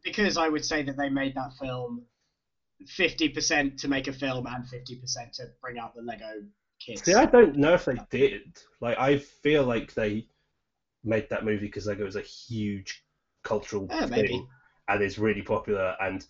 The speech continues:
Speaker 2: yes, you can market it in the same way that you can market any movie. Like, I would say fifty percent of the reason they make Captain America: Civil War is so that they can sell books and toys and Lego sets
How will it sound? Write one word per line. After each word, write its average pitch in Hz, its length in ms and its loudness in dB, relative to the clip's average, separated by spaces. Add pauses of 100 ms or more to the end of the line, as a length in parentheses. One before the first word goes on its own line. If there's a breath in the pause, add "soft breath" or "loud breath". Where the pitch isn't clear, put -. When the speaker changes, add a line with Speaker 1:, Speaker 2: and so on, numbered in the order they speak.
(160)
Speaker 2:
yes, 208 300 4
you 131 60 2
can 101 160 -2
market 117 360 0
it - 60 -8
in 113 80 -4
the 107 60 -4
same 117 180 -2
way 110 100 0
that 110 200 0 (100)
you 87 140 -12
can 104 180 -6
market 113 340 2
any 240 240 6
movie. 90 400 0 (320)
Like, 107 300 -2 (640)
I 120 180 6
would 123 160 2
say 127 160 2
fifty 139 340 4
percent 123 260 4
of 120 60 -2
the 131 100 4
reason 127 280 2
they 127 60 2
make 123 120 -2
Captain 113 220 0
America: 123 200 0
Civil 123 240 0
War 156 200 4
is - 100 -2
so 110 80 -4
that 101 100 0
they 107 100 -4
can 104 180 -8
sell 107 220 0
books 104 380 -4
and 98 100 -14
toys 101 380 -4
and 101 180 -8 (440)
Lego 104 320 2
sets - 540 -4